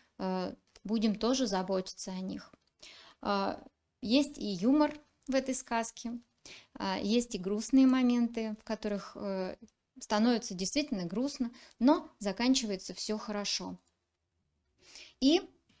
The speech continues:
в конце сказки мы понимаем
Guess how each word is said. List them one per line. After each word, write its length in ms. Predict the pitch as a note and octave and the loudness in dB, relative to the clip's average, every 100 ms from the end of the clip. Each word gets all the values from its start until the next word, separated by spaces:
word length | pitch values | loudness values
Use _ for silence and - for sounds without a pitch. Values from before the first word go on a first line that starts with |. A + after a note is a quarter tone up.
| _ _ _ _ _ _ _ - | _ _ _ _ _ _ _ -14
в 180 | - | -10
конце 300 | G#3+ G3+ G3 | -4 -2 -2
сказки 600 | F3+ - B3+ - C4 - - | -4 -2 -4 -4 -6 -8 -2
мы 120 | G#3 | -2
понимаем 640 | A3+ C#4 F#4 E4 G#3 - | 6 6 6 4 2 0